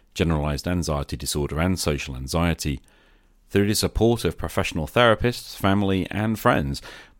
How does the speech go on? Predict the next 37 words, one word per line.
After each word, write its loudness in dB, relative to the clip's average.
plus -4
the -2
Roleplay 4
Rescue -2
community 0
at -6
large, 2
well, 4
I've 2
recovered. -2
This 0
year 6
I've 0
been 4
marking 2
three 0
years 2
of -8
mental 0
well-being 2
by -2
taking -2
part -2
in -2
the -4
Movember 4
fundraising -2
efforts -8
in -2
aid 0
of -4
men's 0
mental 0
health -2
and -4
suicide 0
prevention. -2